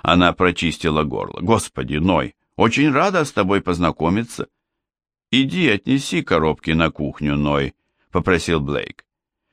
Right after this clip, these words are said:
Ребенок повернулся и отправился на кухню.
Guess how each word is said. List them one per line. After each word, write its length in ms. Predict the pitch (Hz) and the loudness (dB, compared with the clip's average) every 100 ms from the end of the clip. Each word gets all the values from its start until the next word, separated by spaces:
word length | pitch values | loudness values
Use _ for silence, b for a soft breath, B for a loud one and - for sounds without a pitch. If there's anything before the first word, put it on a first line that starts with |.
| b - | b -2
Ребенок 540 | 90 90 135 135 131 | 0 2 2 2 0
повернулся 720 | 104 90 78 110 156 151 151 139 | 0 0 2 2 0 0 -2 0
и 140 | 82 | 0
отправился 680 | 80 - 90 90 90 - 90 | 0 2 2 4 2 2 4
на 140 | 82 | 2
кухню. 420 | - 64 - 50 | 0 -6 -8 -10